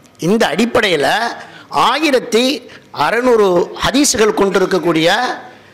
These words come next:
முதலாவது வால்யூம் தான் இப்போது உங்களுக்கு வந்திருக்கிறது. இன்னொரு விஷயத்தையும் நான் சொல்லிடுவோம், இந்த இதை நாங்க செய்யல, ஆலிம் பப்ளிகேஷன்ல இருக்கக்கூடிய நாங்க செய்யல. வேற ஏற்கனவே எம் ஏ தமீம் பாய் அவர்கள்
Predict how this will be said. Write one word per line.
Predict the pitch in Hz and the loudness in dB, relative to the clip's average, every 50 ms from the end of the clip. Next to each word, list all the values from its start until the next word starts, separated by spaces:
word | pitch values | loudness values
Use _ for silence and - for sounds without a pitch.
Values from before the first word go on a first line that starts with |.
| _ - | _ -8
முதலாவது | - 156 190 220 233 233 214 208 196 196 190 175 165 | -4 -2 0 2 2 2 0 2 2 2 2 2 2
வால்யூம் | - 147 151 185 196 202 196 180 170 | 0 0 0 0 0 2 0 0 2
தான் | 202 226 240 | 0 0 0
இப்போது | 202 170 - 185 196 190 | 0 0 0 0 2 2
உங்களுக்கு | 175 160 160 160 160 156 208 | 2 2 2 0 0 0 0
வந்திருக்கிறது. | 190 160 160 175 170 160 135 - - 139 135 131 120 - - - - - _ - | 0 0 0 0 0 0 0 0 0 0 -2 -4 -6 -8 -10 -20 -20 -18 _ -4
இன்னொரு | 156 202 226 233 220 | -2 0 0 0 0
விஷயத்தையும் | 202 185 - 202 196 196 208 202 185 | 0 0 2 0 0 0 0 0 0
நான் | 180 175 | 2 2
சொல்லிடுவோம், | 175 170 156 160 156 147 139 135 123 - - - - - - _ _ _ _ _ - - - - _ - | 0 0 2 2 2 2 0 -2 -4 -6 -12 -20 -20 -20 -20 _ _ _ _ _ -20 -20 -20 -20 _ -6
இந்த | 165 190 214 233 220 208 | -4 -4 0 0 0 2
இதை | 208 214 233 233 | 2 2 2 2
நாங்க | 202 180 196 180 | 0 0 -2 -2
செய்யல, | 175 - 202 156 156 139 135 113 - - - - - - - - - - - - - - _ _ - - - - - | -2 -2 -2 0 0 0 -2 -2 -6 -8 -14 -20 -20 -20 -20 -20 -20 -20 -20 -20 -20 -20 _ _ -20 -20 -16 -6 -2
ஆலிம் | 151 185 208 233 247 233 190 | -2 0 0 0 -2 -2 -2
பப்ளிகேஷன்ல | 208 196 196 208 214 208 214 196 - 196 190 196 196 220 | -2 -2 0 -2 0 0 0 0 0 0 0 0 0 0
இருக்கக்கூடிய | 247 226 185 190 208 208 - 220 185 - 185 175 190 214 214 | -2 -2 -2 -2 -2 -2 -2 -4 -4 -2 0 0 2 2 2
நாங்க | 180 170 180 180 202 | 0 0 0 0 0
செய்யல. | 202 160 175 160 151 135 120 104 - - - - - - - - - - _ - - - | 0 0 0 0 0 0 -2 -2 -6 -8 -14 -20 -20 -20 -20 -20 -20 -20 _ -20 -20 -10
வேற | - 156 175 202 214 226 247 240 - - - - - - - - - | -4 -2 0 0 0 0 -2 -4 -6 -10 -16 -20 -20 -20 -20 -12 -4
ஏற்கனவே | 143 190 262 - - - 240 214 180 170 165 165 170 185 190 190 185 - - - - - - - _ _ _ _ _ _ _ _ _ _ _ _ _ | -2 0 0 0 0 0 0 0 0 0 2 2 2 0 0 -2 -6 -10 -14 -20 -20 -20 -20 -20 _ _ _ _ _ _ _ _ _ _ _ _ _
எம் | - 160 185 202 208 226 | -4 -2 0 2 2 2
ஏ | 226 233 220 202 - - - - - - | 2 2 2 2 0 -4 -10 -16 -8 -4
தமீம் | - 190 196 208 247 262 254 214 | -2 0 2 2 2 2 2 2
பாய் | 185 202 202 190 202 | 2 0 0 0 2
அவர்கள் | 180 180 175 170 147 156 160 185 190 202 233 - - - | 2 2 2 2 2 2 2 2 2 2 0 -2 -6 -12